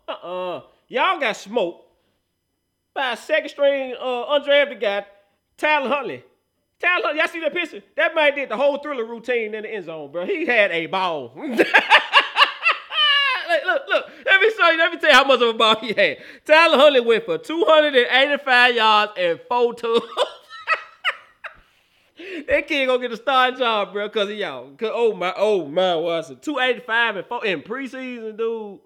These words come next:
In pre-, that's worse than, uh, Minnesota giving up thirty yards a whop.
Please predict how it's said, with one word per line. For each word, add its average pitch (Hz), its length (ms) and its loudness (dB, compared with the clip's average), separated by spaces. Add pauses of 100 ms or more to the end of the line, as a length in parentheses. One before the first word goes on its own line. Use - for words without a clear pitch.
(300)
In 143 120 -12
pre-, 180 360 -10 (380)
that's 233 240 -2
worse 196 280 0
than, 190 240 -6
uh, 190 520 -2
Minnesota 233 540 -2
giving 220 240 -4
up 233 160 -8
thirty 269 300 -2
yards 294 320 -2
a 320 40 -14
whop. 508 520 2